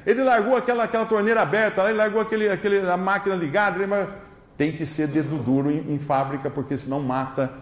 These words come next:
as pessoas. Reputação, então, é o que as pessoas pensam do meu caráter, mas o meu, meu, meu caráter precisa ser construído por crenças e valores. Eu acredito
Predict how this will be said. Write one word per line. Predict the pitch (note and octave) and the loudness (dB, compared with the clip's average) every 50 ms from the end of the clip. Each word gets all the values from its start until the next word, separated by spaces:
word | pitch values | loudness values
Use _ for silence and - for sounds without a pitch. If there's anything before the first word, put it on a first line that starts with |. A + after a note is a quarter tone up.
| - - - | -20 -14 -8
as | - A#2 A2+ | -6 -6 -6
pessoas. | - - A2+ - - G#2 F2+ D2+ C#2+ D2 D2 - - - - - - - - - - - - - - - - - - - - - - - - - - - - - - _ | -4 -4 -4 -4 -4 -4 -6 -6 -6 -10 -12 -16 -16 -14 -14 -12 -12 -12 -14 -14 -18 -18 -20 -20 -20 -20 -20 -20 -20 -20 -20 -20 -20 -20 -20 -20 -20 -20 -20 -20 -8 _
Reputação, | - B3 - - B3 A#3+ - A3+ G#3 G3+ - A#3 A#3 A3+ | 2 2 2 2 0 2 4 4 4 4 4 4 4 4
então, | G#3+ F#3 - A3 A3 | 2 2 4 4 4
é | G#3+ | 4
o | G3+ | 4
que | G#3 | 4
as | G3 - | 2 4
pessoas | - F#3+ E3+ F3+ F#3 E3 | 4 2 4 4 2 2
pensam | - - E3+ E3 - D3 | 2 2 0 0 0 0
do | D3 D#3 | 0 4
meu | D#3 D#3 D3 | 4 4 4
caráter, | D3+ D#3+ C#3+ C#3 D3 E3 F#3 G3 - - A#3 A#3 A#3+ A#3 G#3 F#3+ - - - - - - - - - - - - - - - - - - - - - - - - - | 4 4 4 4 4 4 4 2 0 2 4 4 4 4 0 -4 -10 -14 -16 -16 -18 -20 -20 -20 -20 -20 -20 -20 -20 -20 -20 -20 -20 -20 -20 -20 -20 -20 -20 -20 -10
mas | - A2+ A#2+ B2 B2+ C3+ C#3 C#3+ D#3 D#3+ D#3+ D#3 - - - - - - - - - - - - - - - - - - - - - - - - - - - - - - - - - _ - | -6 -2 0 0 2 2 2 0 0 -2 -4 -6 -8 -8 -8 -8 -8 -8 -10 -14 -18 -20 -20 -20 -20 -20 -20 -20 -20 -20 -20 -20 -20 -20 -20 -20 -20 -20 -20 -20 -20 -20 -20 -20 -20 _ -12
o | - G2 | -8 -6
meu, | G2 G#2 A2 A2+ A2 - | -2 0 0 0 0 0
meu, | A2+ A2 G#2 G2 | 0 -2 -2 -2
meu | A#2 A2+ A2 G#2+ | -4 -4 -4 -4
caráter | G#2+ - G#2 F#2 G2+ A2 A2+ - A#2 G#2+ | -2 -2 -2 0 0 0 -2 -2 -6 -8
precisa | - - - A2+ | -8 -8 -8 -8
ser | - - A2+ | -6 -6 -8
construído | - - G#2 G2 - - A2+ G#2+ A2+ | -8 -6 -8 -6 -6 -6 -6 -4 -6
por | G#2+ - G#2+ G#2 G#2+ F#2+ - - - | -8 -8 -8 -8 -8 -8 -10 -8 -4
crenças | A#2+ A#2+ B2+ B2+ B2 A#2+ B2 - A2 G#2+ F#2+ G#2 | -2 -2 0 -2 -2 -6 -6 -6 -6 -6 -4 -6
e | G2 | -6
valores. | F2 F#2 E2 D#2 D2 D2 D2 D2 C2+ D2 D#2 F2+ | -4 -4 -4 -4 -4 -6 -8 -8 -8 -10 -6 -2
Eu | A#2 A#2 | -2 -2
acredito | G#2 - A2+ G2 F2+ G#2 G#2 - A#2 A2 | -2 -2 -6 -6 -4 -4 -4 -4 -6 -8